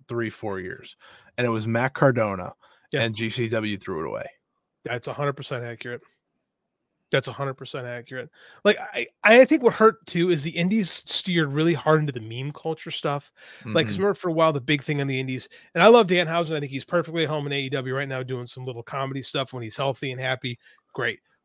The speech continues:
Speaker 2: But I mean,
Speaker 1: Sells
Speaker 2: like,
Speaker 1: t-shirts, baby.
Speaker 2: sells t-shirts. So, I mean, that's fine. But, like, when it was Warhorse and,
Speaker 1: Ooh.
Speaker 2: like, Alley Cat and, like, Dan the Dad and all that kind of stuff, like, that's not I don't think that's good for the scene,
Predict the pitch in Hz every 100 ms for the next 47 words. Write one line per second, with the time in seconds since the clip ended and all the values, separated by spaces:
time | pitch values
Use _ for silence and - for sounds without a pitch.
0 | - 156 147 143 135 127 117 110 101 -
1 | 110 110 110 175 170 - 175 - 107 -
2 | - 156 143 160 - 156 127 101 - -
3 | - 196 170 165 170 143 117 127 165 175
4 | 180 185 180 175 175 151 - 104 117 113
5 | - - 170 156 165 156 185 165 160 160
6 | 156 156 151 - - _ _ - 160 170
7 | 160 143 143 151 160 156 165 151 180 190
8 | 185 196 175 214 196 185 170 - - _
9 | _ _ 226 233 - 247 233 _ _ _
10 | _ _ - - 214 285 254 247 180 196
11 | 151 180 180 165 139 135 - 135 110